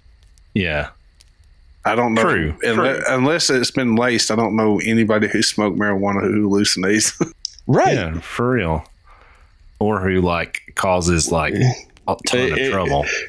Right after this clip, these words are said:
Speaker 3: it, it's like Cat Williams said, marijuana, it, uh, uh, all it does is make you hungry, happy, sleepy.
Speaker 2: Yeah, that's what, the only, the only thing,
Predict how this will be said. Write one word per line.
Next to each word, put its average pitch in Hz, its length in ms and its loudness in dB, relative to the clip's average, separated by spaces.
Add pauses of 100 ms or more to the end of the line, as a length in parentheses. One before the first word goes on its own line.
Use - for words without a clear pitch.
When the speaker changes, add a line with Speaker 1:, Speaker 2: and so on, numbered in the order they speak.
(120)
Speaker 3:
it, 117 260 0
it's 117 220 0
like 131 220 0
Cat 135 280 2
Williams 123 360 2
said, 107 300 2 (1600)
marijuana, 110 580 0 (180)
it, 110 300 2
uh, 104 220 0 (340)
uh, 92 140 0 (120)
all 113 220 2
it 135 60 2
does 135 280 2
is 107 80 4
make 123 200 4
you 110 120 4
hungry, 127 360 2
happy, 120 340 2
sleepy. 117 500 2 (920)
Speaker 2:
Yeah, 120 100 0
that's 117 240 0
what, 117 260 2
the 113 80 2
only, 123 280 2
the 123 140 2
only 139 260 2
thing, 143 420 2